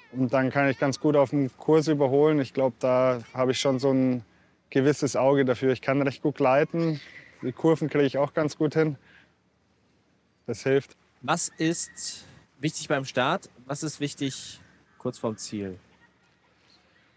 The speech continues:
Speaker 1: Also am Start letztendlich der Startzug.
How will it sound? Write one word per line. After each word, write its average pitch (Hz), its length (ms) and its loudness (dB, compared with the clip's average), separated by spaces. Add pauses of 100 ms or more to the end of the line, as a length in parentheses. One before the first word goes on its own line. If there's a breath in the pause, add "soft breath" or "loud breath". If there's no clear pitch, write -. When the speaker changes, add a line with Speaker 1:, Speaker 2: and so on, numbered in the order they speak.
(160)
Speaker 1:
Also 139 200 4
am 170 120 4
Start 160 440 2
letztendlich 170 420 2
der 147 120 2
Startzug. 190 760 0